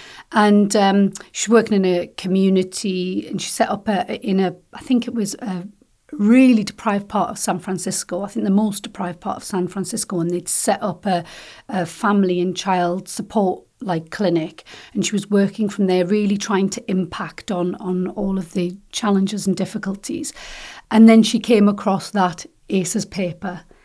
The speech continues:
that Felitti and Anders had, had published. Um, and that was, I think, in two thousand and eight. And she then started this big movement around aces, and she linked with them, and it became a,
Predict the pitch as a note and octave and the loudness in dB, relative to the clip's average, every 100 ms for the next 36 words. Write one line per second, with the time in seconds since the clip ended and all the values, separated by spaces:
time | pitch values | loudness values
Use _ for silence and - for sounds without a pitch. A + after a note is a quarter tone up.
0 | _ - G3+ F3 E3+ - - _ - A3+ | _ -6 0 0 0 -10 -14 _ -8 -2
1 | F#3 E3+ - F3+ F3 E3+ F3 F3+ F3 E3+ | 0 -2 -2 0 2 2 0 -2 -4 -6
2 | F#3+ - C#4 - F#3+ - G3 G3 G3+ A3 | -8 -8 -4 -2 -2 -2 -4 -2 -6 -8
3 | - - - - - A#3 F3+ F3+ F3 E3 | -12 -16 -18 -20 -14 -8 -6 -4 -6 -8
4 | _ - - - - - - - G#3 G3+ | _ -20 -20 -20 -20 -20 -12 2 2 2
5 | - B3+ A#3+ G3+ F#3 A3 E3+ G3 F3+ F3+ | -2 0 2 2 -2 -2 0 0 0 0
6 | F3+ F#3 - - F#3+ F3+ F3 - - - | -2 -2 -6 -4 -2 -2 -4 -10 -20 -20
7 | - A#3+ A#3 A#3 C4+ G#3 A3 A#3 B3 A#3 | -2 6 6 8 4 4 6 8 8 6
8 | - A3+ F#3 - G3 - F#3+ - - F#3 | 4 2 2 2 -4 -2 -4 -2 2 4
9 | F#3 E3+ F#3+ G3 F3+ E3+ F#3 E3+ F3+ - | 4 2 4 6 4 2 0 0 -4 -12
10 | - - _ G#3 G3+ F#3 F#3 F#3 F3+ F3 | -18 -20 _ 2 4 6 4 2 2 0
11 | - F3+ F3 F#3 - F#3+ F#3 F#3 F#3+ G#3 | -2 -2 0 0 0 -2 0 0 0 -4
12 | G3 - F3+ F3+ F3+ F3+ F3+ F#3 F#3 - | -4 -2 0 0 0 0 0 -2 -4 -6
13 | G#3 - G#3 F3+ F3 | -6 -2 0 0 0